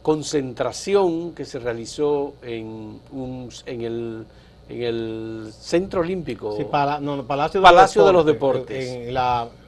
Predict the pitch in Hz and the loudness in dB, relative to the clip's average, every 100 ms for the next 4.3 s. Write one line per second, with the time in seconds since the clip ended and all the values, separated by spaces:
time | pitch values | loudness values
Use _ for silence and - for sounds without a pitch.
0 | - 120 120 127 127 127 147 151 107 113 | -14 -10 -6 -6 -4 -2 0 0 -4 -10
1 | 95 104 113 143 143 131 131 120 113 123 | -10 -6 -4 -2 -2 -4 -8 -10 -8 -6
2 | 107 160 160 160 180 165 170 175 175 165 | 0 2 4 2 0 0 2 4 2 2
3 | 190 185 165 170 160 143 170 185 220 139 | 2 4 4 4 0 0 0 2 2 -2
4 | 127 120 | -6 -10